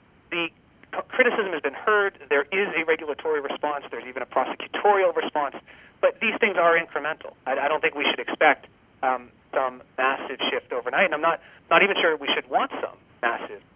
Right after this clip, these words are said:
shift overnight. There needs to be a change. Uh, people recognize this, uh, symbolic failure to hold, uh, wrongdoers accountable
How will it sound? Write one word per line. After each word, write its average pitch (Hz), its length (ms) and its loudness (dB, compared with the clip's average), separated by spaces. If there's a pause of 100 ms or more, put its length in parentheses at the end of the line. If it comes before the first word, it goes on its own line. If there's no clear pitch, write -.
(120)
shift - 220 -2
overnight. 101 420 -10
There 120 80 -4
needs 139 240 -4
to - 80 -10
be 123 280 -4
a - 200 -2
change. 143 360 0 (240)
Uh, 113 140 0
people 139 440 -6 (120)
recognize 127 560 0 (120)
this, 113 140 -8 (520)
uh, 110 240 2 (480)
symbolic 135 480 2 (140)
failure 131 480 0 (220)
to - 80 -10
hold, 127 380 -6 (340)
uh, 113 180 -2
wrongdoers 120 460 -4
accountable - 520 -10